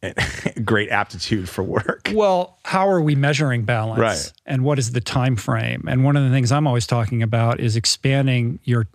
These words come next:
Speaker 2: expanding the window upon which you're <laughs> evaluating your ability to, to live a balanced life.
Speaker 1: There
Speaker 2: If
Speaker 1: you
Speaker 2: you're
Speaker 1: go.
Speaker 2: looking at on it, if you're looking at it through the microscope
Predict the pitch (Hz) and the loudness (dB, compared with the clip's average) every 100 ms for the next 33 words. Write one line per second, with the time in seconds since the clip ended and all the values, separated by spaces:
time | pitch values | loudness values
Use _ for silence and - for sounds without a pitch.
0 | - - - 147 - 160 147 143 127 117 | -10 -12 -6 -4 -2 0 2 2 2 2
1 | 131 147 127 110 107 127 127 - 127 120 | 2 2 2 2 0 -2 -6 -2 0 2
2 | 120 113 123 113 104 104 - 123 120 117 | 2 0 0 0 2 2 2 0 2 2
3 | 113 120 110 107 117 117 113 110 113 - | 2 2 0 2 2 2 2 2 -2 -4
4 | _ - 120 117 110 104 110 107 104 101 | _ -2 0 2 2 2 0 0 0 -2
5 | 135 139 107 82 104 135 151 147 131 123 | -2 -2 0 2 2 2 2 2 0 2
6 | 123 131 - 120 135 156 160 139 127 123 | 0 -2 -2 0 2 2 2 0 0 0
7 | 127 - - - - 156 131 135 143 151 | -2 -6 -18 -20 -4 0 2 2 0 0
8 | - 147 135 117 | -2 0 -2 -4